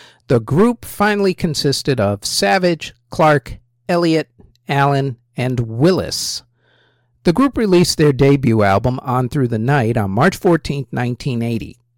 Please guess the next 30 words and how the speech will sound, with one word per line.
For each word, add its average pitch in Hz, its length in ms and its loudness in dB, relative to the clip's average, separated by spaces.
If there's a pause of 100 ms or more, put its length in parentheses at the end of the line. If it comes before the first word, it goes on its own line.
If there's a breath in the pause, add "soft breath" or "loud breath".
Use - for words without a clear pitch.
(100)
The 120 220 0
album 113 380 -2
originally 120 680 0
didn't 135 320 -2
do 151 180 2
too - 180 -6
well, 90 280 -4
except - 360 -6
in 117 100 -4
the 95 80 -4
Sheffield 95 500 -6
area. 76 400 -8 (400 loud breath)
Eventually, 175 500 0
though, 127 320 4
it 139 140 -2
caught 127 260 2
on 107 300 -2
and 151 120 -4
at 104 120 -6
one 175 240 -2
time 123 320 -2
actually 156 380 -4
hit 170 200 -2
number 160 240 -2
twelve 143 640 -2
on 127 220 -2
the 123 60 -4
Billboard 123 440 2
Albums 139 460 0
chart. 80 320 -6